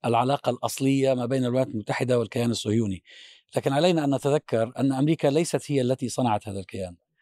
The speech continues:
هذا الكيان هو صناعة أوروبية في الأساس. يعني منذ أن تكش-، تشكلت الحركة الصهيونية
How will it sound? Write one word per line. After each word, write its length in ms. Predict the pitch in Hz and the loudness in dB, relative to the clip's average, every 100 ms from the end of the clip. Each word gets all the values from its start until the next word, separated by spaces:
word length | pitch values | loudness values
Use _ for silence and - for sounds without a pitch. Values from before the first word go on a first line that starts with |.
| _ | _
هذا 140 | 151 165 | -2 0
الكيان 280 | - 180 165 | 2 4 4
هو 100 | 151 | 0
صناعة 380 | 156 160 151 | 2 2 2
أوروبية 500 | 143 139 139 131 151 | 2 2 2 2 2
في 60 | 113 | 0
الأساس. 560 | 117 95 107 90 - - _ - - - | -4 -8 -8 -8 -10 -16 _ -20 -20 -10
يعني 380 | 120 113 120 120 | -2 0 2 4
منذ 360 | 143 202 170 151 139 139 | 4 4 4 4 2 2
أن 160 | 143 | -2
تكش-، 400 | 135 135 160 - | -2 0 0 0
تشكلت 680 | 131 131 170 - 139 113 - | -6 -4 -4 -2 -2 -2 -4
الحركة 380 | 120 - 156 147 | -8 -2 0 0
الصهيونية 720 | 127 123 113 107 104 98 95 | -2 -2 -2 0 -2 -4 -8